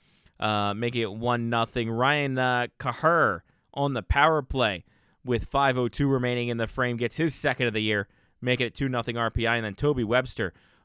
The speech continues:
with a, uh, a buck three left gets his second of the year. R P I up three nothing, out shooting Stevenson fourteen to three. The defense for R P I holding it steady through the first and second periods. Um,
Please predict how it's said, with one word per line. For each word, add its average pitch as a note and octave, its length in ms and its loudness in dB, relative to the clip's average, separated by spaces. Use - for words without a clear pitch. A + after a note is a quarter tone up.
with A2+ 380 0
a, G#2 340 0
uh, G2+ 220 0
a A2 80 -4
buck A2+ 300 0
three C#3 320 -2
left A2 440 -4
gets A#2 200 -6
his B2 160 -4
second A#2+ 320 -4
of G#2 80 -6
the G#2+ 80 -2
year. G#2 260 -2
R C3 180 2
P B2 200 -2
I A#2+ 180 4
up A2 120 -2
three C3 280 -4
nothing, A#2 340 -2
out A#2+ 120 -6
shooting A#2 280 -6
Stevenson A#2+ 520 -6
fourteen C3+ 800 -6
to A#2 120 -2
three. B2+ 320 -2
The G2 120 -2
defense A#2+ 420 -6
for A2+ 160 -2
R A2 100 0
P A2 220 -2
I A2 220 0
holding C#3+ 340 0
it A#2+ 80 -6
steady C3 340 -2
through A2+ 120 -8
the A2+ 60 -2
first B2+ 340 -4
and G#2 120 -8
second A#2+ 400 -2
periods. B2+ 460 -2
Um, B2 520 4